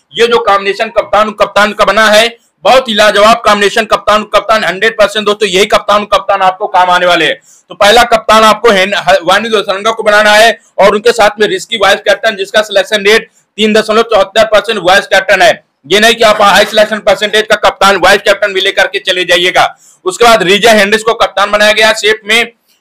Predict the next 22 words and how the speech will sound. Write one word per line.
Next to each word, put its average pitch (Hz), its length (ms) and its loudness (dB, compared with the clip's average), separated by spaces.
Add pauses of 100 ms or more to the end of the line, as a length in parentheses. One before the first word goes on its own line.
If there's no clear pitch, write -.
Hendrick 214 280 0
क्लाइसन 202 360 0
को 202 140 0
vice 202 240 2
captain, 208 420 0 (300)
फिर 208 140 -4
इसकी 220 260 -4
team 240 200 -4
में 226 100 0
दोस्तों 226 240 2
कुशल 214 280 0
Mendes 208 260 0
को 233 120 2
कप्तान 214 340 0
बनाया 214 220 2
गया 214 140 2
है, 226 220 4
क्विंटन 208 640 -4
डिकॉक 208 340 0
को 208 100 2
vice 208 240 2
captain, 208 440 0